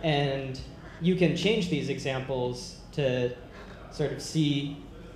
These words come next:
how they work, and, uh, that's sort of the whole point, is that you can,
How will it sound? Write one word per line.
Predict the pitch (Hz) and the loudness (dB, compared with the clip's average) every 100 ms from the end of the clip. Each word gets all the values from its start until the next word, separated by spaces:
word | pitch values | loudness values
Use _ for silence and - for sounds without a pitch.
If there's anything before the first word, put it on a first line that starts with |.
| - - - - | -14 -14 -10 2
how | 156 | 4
they | 143 131 | 4 2
work, | 147 131 123 - - - | 2 2 0 -6 -12 -10
and, | 147 139 127 127 | -4 -2 -2 -2
uh, | 127 123 123 - - - - | 0 0 -2 -6 -14 -10 0
that's | 151 - | 0 2
sort | 156 | -2
of | 135 | -2
the | 131 | -2
whole | 135 | -2
point, | 120 151 143 127 | -2 -2 -2 -2
is | 120 | -4
that | - 127 143 | -4 -4 -4
you | 131 | -6
can, | 135 123 | -4 -4